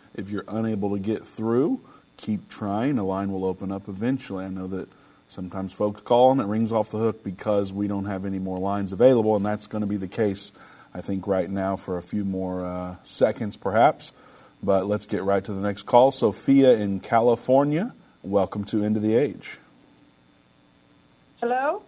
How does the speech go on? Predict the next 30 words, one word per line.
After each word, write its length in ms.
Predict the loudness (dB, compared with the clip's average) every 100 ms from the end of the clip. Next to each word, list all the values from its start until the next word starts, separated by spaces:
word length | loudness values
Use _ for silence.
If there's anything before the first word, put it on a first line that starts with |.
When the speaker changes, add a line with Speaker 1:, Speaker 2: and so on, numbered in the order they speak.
| -4
Speaker 2:
Oh. 100 | -4 -4 _ -20 _ _ _ 0
Speaker 1:
Hi, 380 | 8 12 12 12
you're 200 | 8 6
on 120 | 8
the 120 | 8
air. 220 | 10 10
Welcome. 480 | 10 10 8 4 0 -8 _ _ _ _ _ _ _ _
Speaker 2:
Hi, 200 | -2 0
God 200 | 0 0
bless 240 | 0 -2 0
you, 80 |
my 120 | 0 0
brothers, 380 | 0 0 0 -6
to 60 | -6
both 240 | -4 -2
of 100 | -2
you. 220 | 0 -2 -4 -10
Speaker 1:
Thank 260 | -6 -4 0
you. 120 | 2
God 180 | 4 6
bless 240 | 6 6
you. 60 | 6
Speaker 2:
Um, 300 | 6 6 -2 -14 _ _ _ _ _ _ _ -12
um, 220 | -6 -6
so 80 | -2
I 140 | 0 0
just 220 | -4 -6
have 140 | -4
a 60 | -4
question. 600 | 0 0 0 -4 -4 -4